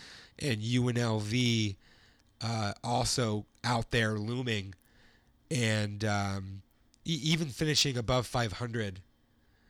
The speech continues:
in, um, their non-conference schedule would be maybe a, a pretty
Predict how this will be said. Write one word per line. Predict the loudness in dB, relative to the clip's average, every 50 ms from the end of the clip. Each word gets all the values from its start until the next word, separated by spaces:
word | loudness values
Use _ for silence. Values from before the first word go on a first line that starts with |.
| _ _ _ _ _ _ _ _ _ -6
in, | -4 -2 -2 -4 -6 -8 -12 -14 -14 -10
um, | -8 -6 -6 -4 -4 -4 -6 -6 -8 -12 -14 -18 -20 -20 _ _ _ _ -12
their | -8 -4 -2 0 0 0
non-conference | 0 -2 0 0 0 -2 -4 -6 -6 -6 -6 -6 -6 -8 -10 -10 -10
schedule | -8 -8 -8 -8 -8 -10 -10 -12 -12 -14 -20 -20 _ _ _ _ -20 -20 -20 _ -12
would | -10 -10 -8 -6
be | -4 -4 -4 -4
maybe | -4 -4 -4 -2 -2 0 -2 -2 -4 -6 -10 -20 -20 _ _ _ -14
a, | -12 -12
a | -12 -12 -12 -12 -12 -12 -12 -12
pretty | -10 -8 -6 -8